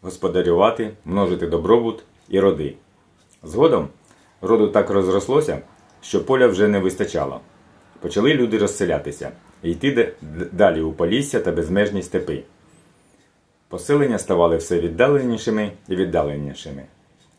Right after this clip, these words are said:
І ось настав такий час, коли не те що пішки, навіть верхи, на швидкому коні, шлях від роду до роду, від хати до хати займав чимало днів.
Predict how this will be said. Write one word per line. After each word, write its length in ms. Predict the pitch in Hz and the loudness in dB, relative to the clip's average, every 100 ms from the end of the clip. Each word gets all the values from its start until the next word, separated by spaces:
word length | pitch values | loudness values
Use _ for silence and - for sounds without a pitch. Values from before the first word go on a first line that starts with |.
| _ | _
І 80 | 95 | 0
ось 220 | 143 147 | 2 0
настав 300 | 95 107 95 | -2 0 0
такий 260 | - - - | 0 -4 -2
час, 320 | 139 139 - _ _ _ _ - | -2 -4 -10 _ _ _ _ -4
коли 380 | 98 101 90 - | 0 0 -2 -6
не 120 | 90 | 0
те 120 | 113 | 2
що 200 | 143 160 | 4 0
пішки, 360 | 117 87 - - _ - | -2 -4 -6 -18 _ -6
навіть 340 | 92 90 76 | -2 -2 0
верхи, 460 | 87 123 139 82 71 _ _ | 2 2 2 -6 -10 _ _
на 100 | 87 | -6
швидкому 460 | 107 101 113 98 90 | -2 0 2 2 2
коні, 400 | 92 95 135 135 _ _ _ _ | 0 0 -4 -8 _ _ _ _
шлях 360 | - 98 95 85 | -4 0 0 0
від 120 | 87 | 0
роду 260 | 98 92 87 | 2 2 0
до 120 | 87 | 2
роду, 360 | 107 - 80 - _ _ - | 2 2 -4 -10 _ _ -10
від 140 | 87 | -4
хати 280 | 110 101 92 | 0 2 2
до 120 | 85 | -2
хати 320 | 90 120 131 | 0 0 0
займав 360 | - 85 95 107 | -2 0 0 0
чимало 360 | 87 80 82 76 | -4 -2 -2 -2
днів. 240 | 71 | -6